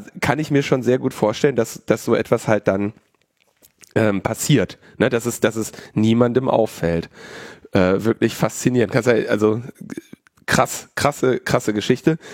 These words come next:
Darf natürlich nicht passieren. Da ist gefragt, okay, wie war meine Erfahrung? Äh, wir erinnern uns, ich hatte ja schon, also ich hatte ja schon so ein komisches Gefühl,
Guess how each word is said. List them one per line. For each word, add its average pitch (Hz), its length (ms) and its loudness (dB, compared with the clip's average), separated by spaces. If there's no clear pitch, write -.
Darf 127 300 0
natürlich - 340 -6
nicht 90 140 -8
passieren. - 340 -4
Da 104 60 4
ist 110 140 -2
gefragt, 147 280 2
okay, 131 220 -2
wie 127 100 -2
war 151 120 4
meine 143 360 2
Erfahrung? 90 540 -4
Äh, 107 260 -2
wir 117 160 4
erinnern 160 400 0
uns, 170 280 0
ich 131 140 0
hatte 202 200 2
ja 196 120 2
schon, 165 360 0
also - 160 2
ich - 100 0
hatte 294 280 0
ja 277 180 0
schon 185 260 0
so 175 80 2
ein 170 100 0
komisches 165 520 0
Gefühl, 156 480 2